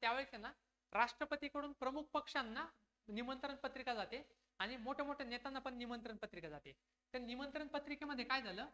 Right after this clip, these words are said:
तर निमंत्रण पत्रिकेमध्ये राष्ट्रपती त्यावेळेस, ज्यावेळेस letter जातं, त्यावेळेस त्याच्यावर आहे ना, असं दिलं असतं बघा, "President of India" असं असतं,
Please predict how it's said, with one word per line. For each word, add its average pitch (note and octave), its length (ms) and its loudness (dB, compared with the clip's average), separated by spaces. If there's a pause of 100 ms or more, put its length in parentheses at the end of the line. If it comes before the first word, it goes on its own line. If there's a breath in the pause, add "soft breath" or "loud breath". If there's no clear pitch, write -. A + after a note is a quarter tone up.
(100)
तर - 260 -10
निमंत्रण C#4 520 0
पत्रिकेमध्ये C#4 540 -2
राष्ट्रपती C4 500 2
त्यावेळेस, C4 440 0
ज्यावेळेस B3 320 4
letter A#3 240 -2
जातं, A3 280 -4 (380)
त्यावेळेस B3+ 260 2
त्याच्यावर C4 320 2
आहे B3 80 0
ना, C#4 100 -2
असं C4 220 0
दिलं A3+ 220 0
असतं G3+ 160 -8
बघा, E3 180 -2 (440)
"President C4+ 520 4 (120)
of A3 400 2
India" A3 220 4 (100)
असं G3+ 220 2
असतं, F3+ 180 -10